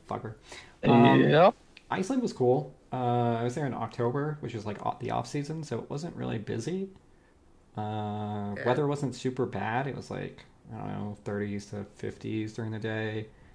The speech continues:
Speaker 1: A little bit of rain. Snowed one day. It was windy one day. Uh, went to the hot springs. That was pretty awesome. Uh, this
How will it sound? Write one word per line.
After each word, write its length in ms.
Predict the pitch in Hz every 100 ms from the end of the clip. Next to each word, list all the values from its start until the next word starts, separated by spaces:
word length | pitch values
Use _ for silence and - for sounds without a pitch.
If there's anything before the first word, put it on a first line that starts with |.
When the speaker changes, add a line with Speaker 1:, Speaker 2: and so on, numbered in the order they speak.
| - - - -
Speaker 1:
A 40 |
little 140 | 113 110
bit 100 | 113
of 100 | 104
rain. 640 | 110 113 110 110 107 107 - - -
Snowed 600 | - - 110 110 110 110 107
one 180 | 110
day. 420 | 110 113 113 107 107
It 100 | 107
was 160 | 101
windy 300 | 110 107 107
one 180 | 104 110
day. 320 | 113 113 - 120 - - - - _ - - -
Uh, 340 | - - 58 58 - - - -
went 140 | 120 -
to 40 |
the 60 | 120
hot 320 | - 113 104
springs. 560 | - 113 110 113 113 -
That 160 | -
was 80 | -
pretty 180 | - 110
awesome. 640 | 113 113 - 117 113 110 - _ _ _ - - _ _ _
Uh, 40 | - - 60 62
this 180 | 127 -